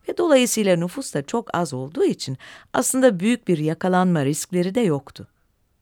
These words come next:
Ya da öyle sanıyorlardı. Ama bakın başlarına ne geldi.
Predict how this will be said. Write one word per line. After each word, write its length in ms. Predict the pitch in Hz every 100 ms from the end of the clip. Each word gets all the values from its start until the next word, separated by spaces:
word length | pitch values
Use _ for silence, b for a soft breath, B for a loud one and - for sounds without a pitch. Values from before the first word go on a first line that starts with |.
| _ _
Ya 160 | 147 135
da 60 | 185
öyle 260 | 240 262
sanıyorlardı. 840 | - 220 180 147 135 127 123 - _ _ _ _ _ _ _ -
Ama 260 | 175 170 160
bakın 320 | 170 180 175
başlarına 500 | 156 156 160 151 156
ne 160 | 151 139
geldi. 420 | 131 127 127